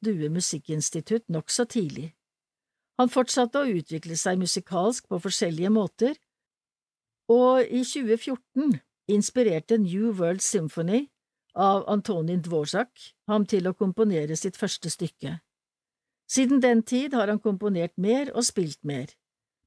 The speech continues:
Man kan forvente et variert program med musikk fra flere sjangre. Det blir Bach på fiolin, Mozart på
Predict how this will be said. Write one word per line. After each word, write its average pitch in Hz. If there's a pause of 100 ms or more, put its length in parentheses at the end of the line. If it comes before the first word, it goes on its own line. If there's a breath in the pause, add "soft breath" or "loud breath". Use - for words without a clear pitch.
Man 214
kan 220
forvente 196
et 175
variert 175
program 226
med 190
musikk 185
fra 202
flere 190
sjangre. 147 (520)
Det 190
blir 180
Bach 214
på 208
fiolin, 190 (500)
Mozart 226
på 240